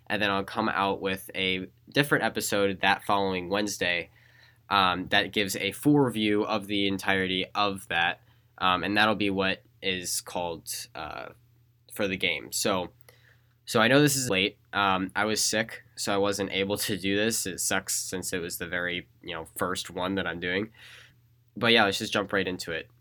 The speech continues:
So, uh, this is Shadow of the Tomb Raider, for those of you who weren't on weekly news. Um, and so, essentially, this is the last, uh, game of a trilogy, um, following Tomb Raider trilogy,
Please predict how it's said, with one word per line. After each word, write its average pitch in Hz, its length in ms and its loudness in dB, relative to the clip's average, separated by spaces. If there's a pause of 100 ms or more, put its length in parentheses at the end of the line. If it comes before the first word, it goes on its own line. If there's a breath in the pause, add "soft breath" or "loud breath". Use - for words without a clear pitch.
(120)
So, 104 500 4
uh, 92 420 2 (100)
this 120 240 2
is 110 140 0
Shadow 107 240 6
of 98 80 -2
the - 60 -16
Tomb 110 260 -2
Raider, 131 340 0
for 98 240 4
those 95 240 0
of 90 80 -6
you 92 100 -2
who 95 140 -4
weren't 87 260 -4
on 87 140 -6
weekly 90 320 -8
news. 95 420 0 (480 soft breath)
Um, 92 580 4 (220)
and 117 380 2 (100)
so, 120 320 0 (320)
essentially, 139 440 4
this 135 260 2
is 117 600 2
the 110 200 2
last, 101 800 4 (120)
uh, 98 440 6
game 107 400 2
of 107 180 -4
a 101 40 -6
trilogy, 90 580 -4 (1000)
um, 92 580 4
following 98 440 2 (160)
Tomb 127 280 2
Raider 92 240 2
trilogy, 87 540 -6